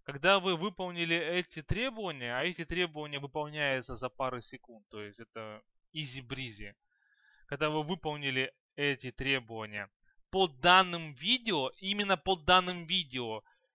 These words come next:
нигде больше, именно по данным видео на Ютубе, то есть вы, м, открываете это видео на Ютубе и в комментариях пишите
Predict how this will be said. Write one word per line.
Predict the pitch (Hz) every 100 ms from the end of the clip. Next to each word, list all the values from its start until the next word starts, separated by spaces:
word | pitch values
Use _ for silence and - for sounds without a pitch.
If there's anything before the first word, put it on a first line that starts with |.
| _
нигде | 139 175 220 147 131 208
больше, | 180 185 185 135 - 123 113 -
именно | 151 185 202 180 165 156 - -
по | - 156
данным | 170 180 165 151
видео | 170 151 156 147
на | 151 160
Ютубе, | 143 156 - 202 185 123 117
то | 131
есть | 131 -
вы, | 127 139 135 120 117 _ _ _
м, | 123 120 120 120
открываете | 117 - 147 135 131
это | -
видео | 127 131 127
на | 127
Ютубе | 131 - 285 220 143
и |
в | -
комментариях | 143 143 165 151 -
пишите | 165 170 135 - 117 107